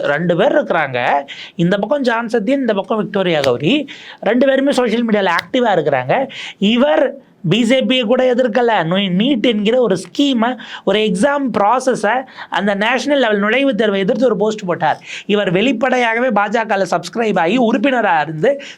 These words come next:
சிறுபான்மையின மக்களுக்கு எதிராக வெறுப்பு பேச்சை பேசியவர். இவருக்கு தகுதி இல்லை, இவருக்கு இருக்கிறது என்று ஆட்சியில் இருக்கக்கூடிய மோடி அரசு சொல்லி இவரை ஜட்ஜா ஆக்க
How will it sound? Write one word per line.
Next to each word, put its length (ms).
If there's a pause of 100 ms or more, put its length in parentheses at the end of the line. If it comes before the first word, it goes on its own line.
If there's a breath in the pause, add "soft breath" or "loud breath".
சிறுபான்மையின 500
மக்களுக்கு 380
எதிராக 260
வெறுப்பு 260
பேச்சை 240
பேசியவர். 460 (280 loud breath)
இவருக்கு 500
தகுதி 340
இல்லை, 220
இவருக்கு 260
இருக்கிறது 460
என்று 500 (200 loud breath)
ஆட்சியில் 460
இருக்கக்கூடிய 400 (100)
மோடி 240
அரசு 280
சொல்லி 380
இவரை 260
ஜட்ஜா 280
ஆக்க 520